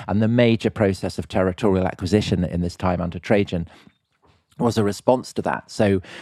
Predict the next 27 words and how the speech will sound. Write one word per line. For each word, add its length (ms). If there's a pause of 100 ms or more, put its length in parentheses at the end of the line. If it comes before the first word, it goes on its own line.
(220)
um, 240
there 120
were 80
a 40
people 320
called 220
the 60
Dacians 600
who 120
lived 280
beyond 320
the 60
Danube, 560 (300)
who 420
prior 400
to 140
Trajan's 520
reign 260
had 180
periodically 800
been 180
kind 220
of 80
crashing 460
across 360
the 80
frontier, 560